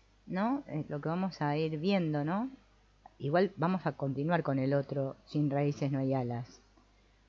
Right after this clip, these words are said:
Pero ahora para cambiar un poco, y no seguir siempre con Hellinger, vamos a hablar un poco de Antonio Blay. Este libro que yo tengo aquí, de Antonio Blay,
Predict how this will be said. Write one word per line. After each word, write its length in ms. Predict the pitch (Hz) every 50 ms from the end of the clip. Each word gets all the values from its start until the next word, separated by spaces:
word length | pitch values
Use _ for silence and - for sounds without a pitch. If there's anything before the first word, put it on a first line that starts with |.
| _ _ _ _
Pero 160 | - 131 135
ahora 180 | 139 156 185 190
para 160 | - 156 147
cambiar 380 | 139 - 156 156 165 170 175 180
un 80 | 175
poco, 480 | 165 - 175 160 135 - - 147 165 175
y 20 |
no 160 | 143 139 139 147
seguir 340 | - 139 139 147 151 151 - - _ _ _ _ _ -
siempre 340 | - - - 151 151 151 151
con 200 | 139 143 135 131 127 -
Hellinger, 520 | - 170 147 139 131 131 135 135 143 180 - - _ _ _ _ _ _ _ _ _ _ _ _ _ _ _ _ _
vamos 380 | - 151 185 214 240 254 240 -
a 140 | 190 165 165
hablar 340 | - - 143 151 160 180 196
un 80 | 190
poco 200 | 170 185 175 -
de 80 | 190 175
Antonio 400 | 151 151 - 151 151 151 143 139
Blay. 360 | 127 123 113 98 95 92 90 - _ _ _ _ _ _ _ _ - - - - - _ _ - - _ _ _ _ _
Este 180 | - 254 - 320
libro 240 | 311 302 262 294 262
que 120 | 196 190
yo 180 | - - 214 202
tengo 260 | - 214 220 220 208
aquí, 560 | 208 202 - - 254 254 240 233 233 - - - _ _ _ _ _ _ _ -
de 60 | 117
Antonio 360 | 123 135 127 147 165 175 180
Blay, 400 | 180 202 202 190 170 180 185 196